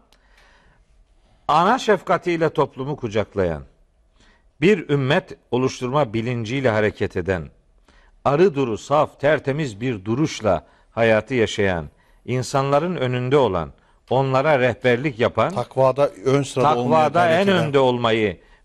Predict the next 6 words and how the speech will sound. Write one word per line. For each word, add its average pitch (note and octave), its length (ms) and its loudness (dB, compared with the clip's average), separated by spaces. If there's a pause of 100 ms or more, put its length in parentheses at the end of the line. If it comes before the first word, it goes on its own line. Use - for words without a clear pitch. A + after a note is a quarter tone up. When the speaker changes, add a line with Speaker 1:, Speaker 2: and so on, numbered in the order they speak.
Speaker 1:
beceren C3+ 600 0 (280)
ve F#3+ 120 2
nihayet D#3 640 2 (240)
bir D3 160 4
peygamberi C3+ 1300 2
duruşu B2+ 720 0